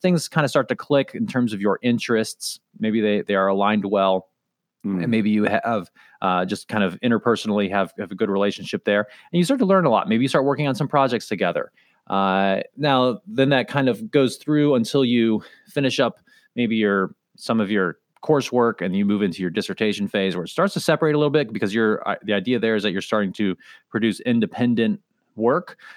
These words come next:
Speaker 1: Uh, and then, you know, after that, then it really moves into this redefinition phase where it's much more of a peer or colleague type of relationship. And that, that's certainly has hap-, happened for me over the course of my academic career. But I think it, it certainly can apply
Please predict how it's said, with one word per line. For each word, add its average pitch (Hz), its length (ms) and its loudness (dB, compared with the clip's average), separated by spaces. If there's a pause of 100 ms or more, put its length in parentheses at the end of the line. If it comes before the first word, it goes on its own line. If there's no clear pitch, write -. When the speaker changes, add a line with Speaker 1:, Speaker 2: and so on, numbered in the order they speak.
(140)
Speaker 1:
Uh, 120 560 -2
and 160 180 -2
then, 175 360 2
you 160 100 -2
know, 147 60 2
after 165 320 0
that, 160 260 2
then 156 300 -2
it 131 160 -2
really 139 240 2
moves 131 240 0
into 131 240 0
this 117 260 -2 (300)
redefinition 139 580 0
phase 82 300 -2
where 85 80 -2
it's 90 140 -4
much 113 220 -4
more 117 220 2
of 98 100 -2
a 92 220 2
peer 120 400 -2
or 85 80 -2
colleague 117 520 0
type 90 200 -2
of 85 120 -4
relationship. 82 680 -4
And 98 100 -4
that, 107 160 0 (300)
that's - 300 -2 (240)
certainly 123 480 0
has 104 100 0
hap-, - 320 -2
happened 120 340 0
for 104 120 -2
me 113 360 2 (720)
over 113 180 0
the 104 60 0
course - 280 -2
of 90 80 -6
my 90 180 0
academic 107 520 0
career. 85 400 -4 (320)
But 175 100 2
I 175 40 4
think 196 140 4
it, 147 100 4
it - 280 0
certainly 127 380 2
can 110 140 0
apply 101 600 2